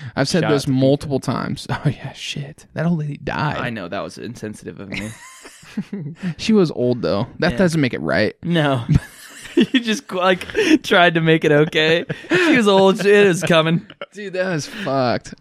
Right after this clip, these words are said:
Speaker 1: I actually ate at Banjo's a couple times. Pretty good. I don't sit by the fucking window anymore.
Speaker 2: No. Don't
Speaker 1: That's for
Speaker 2: trust,
Speaker 1: fucking
Speaker 2: don't trust
Speaker 1: sure.
Speaker 2: the wall.
Speaker 1: Yikes. Um, what was I saying? Oh, yeah.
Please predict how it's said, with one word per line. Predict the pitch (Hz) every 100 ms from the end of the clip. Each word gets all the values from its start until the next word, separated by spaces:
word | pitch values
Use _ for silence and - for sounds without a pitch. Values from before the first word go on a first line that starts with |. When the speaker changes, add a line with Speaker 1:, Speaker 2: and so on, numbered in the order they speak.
| -
Speaker 1:
I | 160 180
actually | 190 160 139
ate | 90 135
at | 82
Banjo's | 101 101 98 98
a |
couple | - -
times. | - 87 87 151 -
Pretty | - 139
good. | 123 131 -
I | 95
don't | 139 123
sit | - 101
by | 110
the |
fucking | - 123 -
window | - 135 71
anymore. | 73 85 101 135 - _ _ -
Speaker 2:
No. | 123 107 - -
Don't | -
Speaker 1:
That's | 175 -
for | 151
Speaker 2:
trust, | 147
Speaker 1:
fucking | 160 135
Speaker 2:
don't | 151 151
trust | 143 160 151
Speaker 1:
sure. | 131
Speaker 2:
the | 123
wall. | 143 131 123 - _ -
Speaker 1:
Yikes. | 214 196 151 135 101 123 120 107 87 - - _ _ _ _ _
Um, | 135 147 143 139 135 131 127 127 _
what | 131
was | 139
I |
saying? | 139 143 - - -
Oh, | 131
yeah. | 110